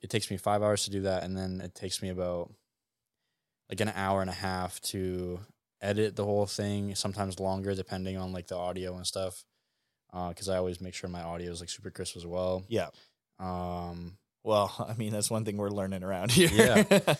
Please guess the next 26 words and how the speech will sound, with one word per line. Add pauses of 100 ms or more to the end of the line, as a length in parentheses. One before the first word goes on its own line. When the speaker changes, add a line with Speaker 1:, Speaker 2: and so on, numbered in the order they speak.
(140)
Speaker 2:
<laughs>
Speaker 1:
No,
my, (120)
like,
when
I
started
this
content
thing,
I
was
like,
"My
goal
is
to
have (1080)
the (120)
best
looking, (760)
like,
quality
of
Speaker 2:
Yeah.
Speaker 1:
content